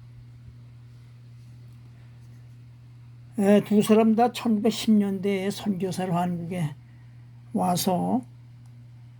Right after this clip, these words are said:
모르는 사람을 많이 깨우치고 독립에 아마 헌신을 많이 한 사람 같습니다. 두 번째, 여기 에네스트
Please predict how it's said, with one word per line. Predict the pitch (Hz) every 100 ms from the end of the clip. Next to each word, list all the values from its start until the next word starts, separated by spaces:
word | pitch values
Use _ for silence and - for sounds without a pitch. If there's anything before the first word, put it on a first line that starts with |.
| - - - - - - - - - - - - - - - - - - 120 - - - - - - - - - - - - -
모르는 | 208 196 202 202 202 196
사람을 | 190 202 202 190
많이 | 190 190 175
깨우치고 | 226 196 175 - - 214 185 175 214 247
독립에 | - 175 180 175 175 185
아마 | 180 180 180
헌신을 | - 190 170 175 180
많이 | 175 175 170
한 | 160 175
사람 | 165 165 165 165 - -
같습니다. | 160 - 165 139 - - - - - - - - - - - - - - - - -
두 | 214 208
번째, | 220 202 202 202
여기 | 196 190 196 -
에네스트 | 196 196 196 - - - 196